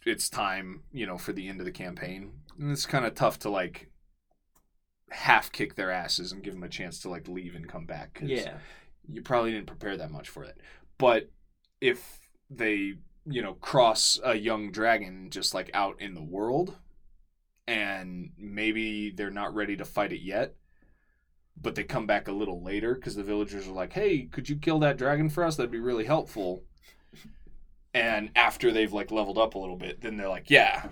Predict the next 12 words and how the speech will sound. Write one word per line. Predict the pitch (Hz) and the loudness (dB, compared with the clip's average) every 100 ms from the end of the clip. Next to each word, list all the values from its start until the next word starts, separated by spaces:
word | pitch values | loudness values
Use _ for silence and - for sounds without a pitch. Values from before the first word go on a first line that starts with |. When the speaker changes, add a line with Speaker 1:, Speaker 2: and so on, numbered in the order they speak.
| - | 4
Speaker 1:
back | 120 - | 4 6
to | 117 | 0
the | 95 | 2
dragon's | 117 107 92 90 90 | 6 6 4 -8 -8
lair | 92 - | -8 -6
Speaker 2:
Mm-hmm. | 117 110 101 - - | -6 -6 -10 -14 -6
Speaker 1:
to, | - 107 92 85 87 - | 0 0 0 -8 -10 -12
you | 120 101 | -10 -8
know, | - - - - - - _ _ _ _ _ _ - | -10 -16 -20 -20 -20 -20 _ _ _ _ _ _ -8
to | 92 | -8
get | 90 101 | -6 -6
that." | 92 | -6